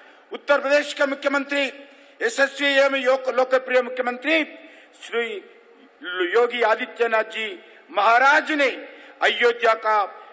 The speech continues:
पुनः प्रवेश मान किया है। बारह लाख दीपों को, दियाओं को जलाकर दीपमाला पूरा जगत को प्रकाशित कर रही है। यह केवल एक विश्व रिकॉर्ड नहीं है,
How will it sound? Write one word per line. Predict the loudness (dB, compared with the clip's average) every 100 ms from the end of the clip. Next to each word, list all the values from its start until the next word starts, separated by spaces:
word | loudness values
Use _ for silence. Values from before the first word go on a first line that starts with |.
| -20 -4
पुनः | 0 2
प्रवेश | 0 -2 0 2 2 0 -8 -14 -20 -20 -20 -2
मान | 0 0
किया | -2 0 2
है। | 2 -2 -10 -16 -18 -18 -20 -20 -18 -2
बारह | 2 4 4
लाख | 4 4 2
दीपों | -2 0 2 2 2 0
को, | -2 -2 -4 -16 -20 -20 -20 -18 -20 -18 -20 -10
दियाओं | 2 4 4 0
को | -2 -4 -4 -8 -16 -20 0
जलाकर | 2 4 2 0 -2 -4 -16 -20 -20 -6
दीपमाला | -2 2 2 4 4 4
पूरा | 0 0 2 4 2
जगत | 0 -2 0 -2 0
को | 0
प्रकाशित | 0 -4 0 -2 -2 -6
कर | -2
रही | 0 -2 -2
है। | -6 -8 -12 -20 -20 -20 -20 -2
यह | 0
केवल | 0 2 2 2 0 -8 -16 -18 -20 -2
एक | 0 0 -8
विश्व | -4 0
रिकॉर्ड | 0 2 2 2 0
नहीं | -4 0
है, | 2 2